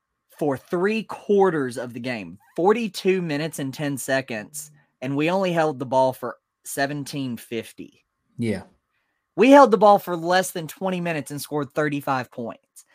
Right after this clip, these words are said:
Speaker 1: If that doesn't tell you how bad Davidson is compared to us, pe-, I mean, people should not be saying anything bad about this game. In, in a way, this was a,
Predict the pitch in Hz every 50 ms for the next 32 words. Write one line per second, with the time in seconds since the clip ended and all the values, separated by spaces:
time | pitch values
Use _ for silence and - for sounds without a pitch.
0 | _ _ - - - 156 147 143 208 247 285 269 294 254 214 196 175 135 - -
1 | 143 156 170 165 170 170 165 147 - - 127 127 139 139 135 127 113 107 - -
2 | - 78 95 113 131 156 165 139 113 123 120 131 135 151 135 - 160 151 147 151
3 | 151 156 147 - - 139 123 120 135 127 131 135 123 117 104 98 - _ - -
4 | 120 127 160 214 220 - - - - - _ _ _ _ _ _ _ _ _ _
5 | _ _ _ _ _ _ _ _ _ _ _ _ _ _ _ - - 208 233 -
6 | - 123 - _ - 165 165 160 147 139 139 208 269 226 226 185 151 - 175 156
7 | 143 147 151 151 160 165 - 127 131 143 131 127 120 117 104 101 _ _ _ 127
8 | _ _ _ _ _ _ _ _ _ _ _ _ - - - 170 156 151 147 139
9 | 135 135 - 139 156 175 175 190 170 156 131 117 113 117 107 90 87 73 - _
10 | 82 - - _ - - - _ - _ _ _ _ _ _ _ _ _ _ _
11 | _ _ _ - 160 165 165 - _ _ - 156 170 196 208 202 190 156 139 131
12 | 135 143 156 175 202 208 - - 131 165 185 175 - 165 165 165 156 143 139 135